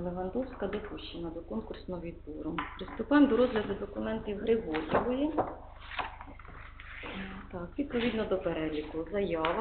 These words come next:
голові конкурсної комісії про допуск до участі у конкурсному відборі. Е, копія паспорта громадянина України Анастасія Валеріївна, вісімдесят сьомого року народження,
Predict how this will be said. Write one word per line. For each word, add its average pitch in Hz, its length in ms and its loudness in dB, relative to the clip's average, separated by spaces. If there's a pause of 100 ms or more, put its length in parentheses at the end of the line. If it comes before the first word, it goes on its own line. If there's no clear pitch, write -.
голові 262 300 4
конкурсної 262 600 4
комісії 247 480 4
про 220 180 -4
допуск 220 340 -2
до 202 140 -2
участі 208 480 -2
у 196 60 -4
конкурсному 196 640 -2
відборі. 175 500 -2 (520)
Е, 180 380 -2
копія 208 340 2
паспорта 190 640 2
громадянина 175 720 0
України 160 600 -2
Анастасія 196 600 -4
Валеріївна, 226 680 0
вісімдесят 185 540 -8 (120)
сьомого 165 360 -2
року 160 260 -4
народження, 160 760 -4